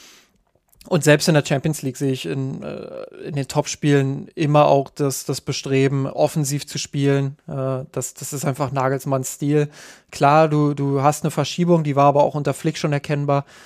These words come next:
Äh, immer mehr Richtung, Richtung Gegenpressing auch. Ähm, und das ist ja auch das Interessante an dieser, an dieser Transferpolitik. Also du holst einerseits Spieler mit Ajax-Vergangenheit, die, die, ähm, ja, so in dieses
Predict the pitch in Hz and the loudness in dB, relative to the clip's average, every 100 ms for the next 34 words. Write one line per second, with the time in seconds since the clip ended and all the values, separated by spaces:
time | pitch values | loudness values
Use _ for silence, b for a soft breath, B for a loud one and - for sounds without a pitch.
0 | B B _ - 135 131 131 151 143 139 | B B _ -4 0 0 -2 0 0 2
1 | 135 139 139 135 143 - 143 135 131 135 | 4 4 4 0 -6 -2 0 0 -2 -4
2 | 135 147 135 147 175 180 170 165 - 151 | -4 -4 -2 0 0 0 0 -2 0 0
3 | 170 - 170 147 135 135 156 202 143 123 | 0 -4 -10 -8 -10 -12 -16 -14 -12 -4
4 | 147 139 151 156 156 139 139 143 143 143 | -2 2 4 4 4 -2 -6 -2 0 2
5 | 156 143 131 139 135 - 135 131 131 139 | 2 0 0 0 2 -2 -4 -6 -6 -6
6 | - 151 165 151 127 - - 147 127 135 | -2 -2 0 -2 -4 -8 -10 -6 -4 0
7 | 135 143 139 143 156 147 147 147 - B | 2 0 -2 -2 0 2 2 2 -8 B
8 | B B B _ - - 156 151 147 143 | B B B _ -14 -6 2 4 4 0
9 | - 147 175 175 170 151 156 165 151 151 | 0 2 2 2 0 4 2 2 0 2
10 | 156 - 143 143 143 b b b b b | 0 -2 -2 0 -2 b b b b b
11 | _ 151 139 135 151 139 135 135 139 139 | _ -6 -2 -2 -2 -2 -2 -4 -6 -10
12 | 131 143 147 139 147 143 139 135 - | -4 -2 -2 -2 -2 -2 -2 -4 -6